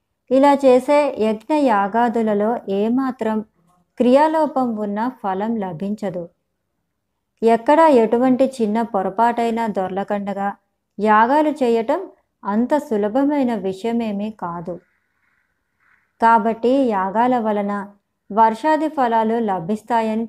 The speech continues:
చెప్పలేము. చిత్రాది యాగాలు చేస్తే పశు సంపద మున్నగున్నవి లభిస్తాయి.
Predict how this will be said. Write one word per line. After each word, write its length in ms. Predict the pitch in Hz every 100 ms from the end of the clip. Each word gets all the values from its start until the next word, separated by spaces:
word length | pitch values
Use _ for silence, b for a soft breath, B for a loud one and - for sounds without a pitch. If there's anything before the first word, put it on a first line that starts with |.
| 208
చెప్పలేము. 600 | 175 - 202 202 175 175 _ _ _ _ _ _ _ _ _ _ _ _ _ _
చిత్రాది 520 | - 262 285 320 330
యాగాలు 560 | 330 269 233 220 247 240 240
చేస్తే 520 | 214 214 285 392 - _ _ _ -
పశు 220 | 226 226
సంపద 460 | 269 330 320 302 262
మున్నగున్నవి 760 | 262 233 220 226 220 220 226 247
లభిస్తాయి. 840 | 190 170 214 - 214 190 175 170